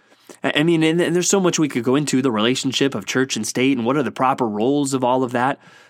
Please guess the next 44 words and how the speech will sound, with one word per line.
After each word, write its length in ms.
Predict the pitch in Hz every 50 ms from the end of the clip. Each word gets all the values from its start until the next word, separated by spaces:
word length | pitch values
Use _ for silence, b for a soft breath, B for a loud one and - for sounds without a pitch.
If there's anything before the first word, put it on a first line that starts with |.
| B
But 160 | B 147 147 143
many 300 | 135 139 165 208 226 208
times, 340 | - 147 143 135 147 143
I 60 | 139 123
think 220 | - 147 131 -
throughout 380 | - 127 120 120 156 165 - -
history, 380 | - 190 202 - - 127 123
people 360 | 127 - 156 160 160 - 151
do 260 | 135 120 139 175 190 175
try 240 | - - 131 139
to 80 | 135 120
short 400 | - - - - 151 175 180 -
one 320 | 135 120 120 131 156 160
or 100 | 156 156
the 200 | 143 139 143 139
other 300 | - 123 165 147 127 139
in 240 | 143 - 160 165 170
the 80 | 180 175
name 340 | 156 147 165 196 226 214 185
of 140 | 135 117
the 180 | 117 113 107 101
other. 260 | 98 92 95 90 - b b b b b b b b b b b
That 180 | - 101 90 -
some 160 | - 135 127
people 240 | 139 147 139 135 131
might 220 | 131 131 135 -
wanna 180 | 135 131 131 127
say, 160 | - 147 143
"Well, 160 | 143 143 147
I 100 | 160 175
don't 180 | 170 160 131 135
need 180 | 151 147 139
to 180 | - 131 120 107 B B B B B
obey 200 | 117 110 135 147
the 100 | 131 113
state 260 | - - 160 165 156
'cause 140 | - 156 135
I'm, 280 | 131 147 160 143 135 B B B B -
I'm 220 | 117 120 120 107
following 400 | 117 117 123 127 123 123 123 117
God." 260 | 123 127 160 170 123
Or 200 | 107 107 107 101
people 360 | 101 - - 120 110 - 113
might 240 | 110 110 113 113 -